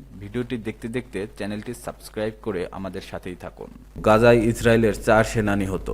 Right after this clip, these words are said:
গাজায় ইসরায়েলের চার সেনা নিহত হয়েছেন। উপত্যকার দক্ষিণ অঞ্চলের রাফা শহরে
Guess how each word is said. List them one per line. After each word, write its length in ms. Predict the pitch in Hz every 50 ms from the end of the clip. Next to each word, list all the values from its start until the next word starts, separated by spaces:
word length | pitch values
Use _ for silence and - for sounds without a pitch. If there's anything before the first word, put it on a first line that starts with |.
| - - - - - - -
গাজায় 300 | 113 120 120 131 123 117
ইসরায়েলের 420 | 120 117 113 123 113 113 107 95 -
চার 180 | - 117 110 117
সেনা 280 | 113 - - 117 110 110
নিহত 280 | 110 107 104 101 - 101
হয়েছেন। 360 | 95 87 85 - - 60 55 - 50
উপত্যকার 600 | 87 90 113 113 117 117 113 - 113 98 92 90
দক্ষিণ 300 | 110 107 - - 117 110
অঞ্চলের 420 | 117 113 - 113 92 87 85 92
রাফা 340 | 95 101 107 - - 123 117
শহরে 440 | - - 110 107 113 104 87 90